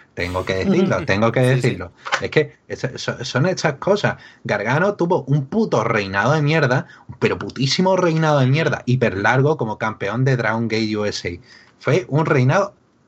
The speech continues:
Speaker 1: completamente de mierda. Que me diga, que me diga lo contrario, lo siento, pero está usted equivocado.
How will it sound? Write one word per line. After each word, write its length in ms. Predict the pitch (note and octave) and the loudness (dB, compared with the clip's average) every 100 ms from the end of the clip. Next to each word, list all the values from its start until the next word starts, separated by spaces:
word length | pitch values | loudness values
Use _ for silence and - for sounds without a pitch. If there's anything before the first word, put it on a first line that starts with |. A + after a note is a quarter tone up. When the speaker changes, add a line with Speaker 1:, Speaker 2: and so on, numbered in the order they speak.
| _ | _
Speaker 1:
completamente 920 | G#2+ G2+ - C#3+ D#3+ D3+ F#3+ F#3+ G3 | -6 -6 -2 0 2 2 0 0 0
de 100 | C#3+ | 2
mierda. 360 | A2 B2+ G#2+ F#2 | 2 2 0 -2
Que 120 | G2+ | -4
me 240 | G2 G2+ | -2 -2
diga, 500 | G#2 A#2 C#3+ D3 C3 B2+ | 0 2 4 2 0 -2
que 100 | A2 | -4
me 100 | G#2+ | -2
diga 200 | A2+ D3 | 0 0
lo 120 | D3 | 2
contrario, 680 | C#3+ C3+ C3 C#3 F3 F3 - _ - | 2 2 2 2 2 -2 -6 _ -12
lo 460 | G2+ G2+ G2 G2 | -10 -8 -4 -4
siento, 340 | - G#2 B2+ C3 | -2 -2 0 0
pero 200 | F2+ - | -2 -4
está 260 | - - | -4 -2
usted 240 | F2 - F#2 | -2 0 0
equivocado. 560 | F2+ F#2+ F2 F2 - | 2 2 2 0 -4